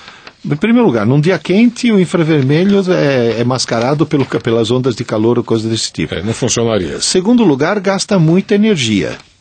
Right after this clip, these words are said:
Speaker 1: O infravermelho, qualquer onda eletromagnética gasta muita energia. E as ondas sonoras gastam energia, pouquíssima energia. Você sabia que o ouvido humano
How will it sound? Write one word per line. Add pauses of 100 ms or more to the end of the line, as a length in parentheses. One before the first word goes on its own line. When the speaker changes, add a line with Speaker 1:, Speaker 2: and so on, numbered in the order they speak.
(840)
Speaker 1:
O
infravermelho,
qualquer
onda
eletromagnética
gasta
muita
energia. (560)
E
as
ondas
sonoras
gastam
energia, (760)
pouquíssima
energia.
Você
sabia
que
o
ouvido
humano